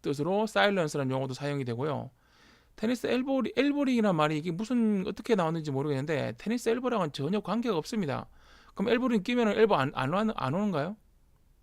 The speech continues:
엘보링 달았다고 엘보 안 오고 엘보링 안 끼면 엘보 오고 그러던가요? 전혀 관계없고요.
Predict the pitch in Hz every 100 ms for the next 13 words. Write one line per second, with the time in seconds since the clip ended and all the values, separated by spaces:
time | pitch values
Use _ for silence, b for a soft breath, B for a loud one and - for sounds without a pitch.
0 | _ _ - 208 214 190 160 190 185 160
1 | 175 160 127 147 127 117 - - 185 190
2 | 131 127 196 175 180 170 143 156 175 151
3 | 131 170 - B B B B - 147 196
4 | - 202 220 151 - 190 185 123